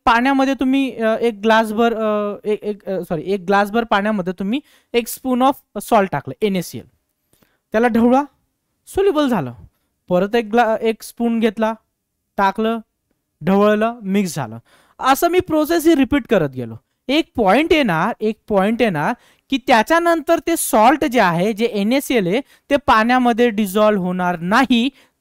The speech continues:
त्या पॉइंटला म्हणणार मी सॅच्युरेटेड पॉइंट किंवा सॅच्युरेशन पॉइंट,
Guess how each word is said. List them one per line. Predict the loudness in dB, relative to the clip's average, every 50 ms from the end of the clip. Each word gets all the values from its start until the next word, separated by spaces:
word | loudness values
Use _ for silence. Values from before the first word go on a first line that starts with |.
| _ _
त्या | 2 4 4
पॉइंटला | 4 2 2 2 2 2 0 2 2 2
म्हणणार | 2 2 0 0 -2 -2 -2
मी | -2 -4 -6
सॅच्युरेटेड | -4 -4 -6 -4 -4 -6 -6 -6 -6 -4 -6 -6 -8 -6 _
पॉइंट | 0 0 0 -2 -4 -6
किंवा | -4 -4 -4 -4
सॅच्युरेशन | -6 -8 -10 -8 -8 -8 -8 -8 -8 -10 -12 -6
पॉइंट, | -2 0 0 0 0 -4 -8